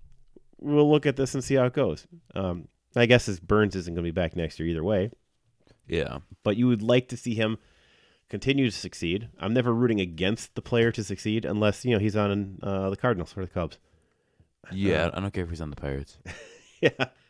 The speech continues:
Speaker 1: But, yeah, so as far as Burnes goes, I, I hope he pulls out of this. I think he will, quite honestly, because I think it's one pitch isn't biting the way that it normally does.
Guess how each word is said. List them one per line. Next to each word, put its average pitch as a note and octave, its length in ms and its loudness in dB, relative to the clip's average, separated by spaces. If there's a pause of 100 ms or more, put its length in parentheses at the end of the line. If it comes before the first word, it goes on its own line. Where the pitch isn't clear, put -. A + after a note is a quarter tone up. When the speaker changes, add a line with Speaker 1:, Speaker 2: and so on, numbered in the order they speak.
(400)
Speaker 1:
But, G2+ 300 -10
yeah, F#2 180 -6
so A#2+ 180 0
as - 720 -14
far B2 120 -4
as A2 80 -2
Burnes A#2 160 0
goes, G#2+ 180 -4 (120)
I, A2+ 200 0
I B2 80 0
hope C3 160 -2
he C#3 60 -4
pulls C#3+ 200 0
out C#3+ 80 2
of G#2+ 60 2
this. F2 120 -2
I B2+ 100 -2
think D3+ 160 0
he F2+ 100 -8
will, F2 400 2 (160)
quite G2 160 2
honestly, - 480 -2 (560)
because G2+ 320 0
I G#2 60 2
think G#2+ 200 2
it's - 260 0 (380)
one A2 220 2
pitch A#2 240 0
isn't F2+ 300 -6
biting G2+ 320 2
the F#2+ 80 -2
way G2 180 2
that F2 160 -2
it - 80 -12
normally D#2 340 -8
does. F2 420 -2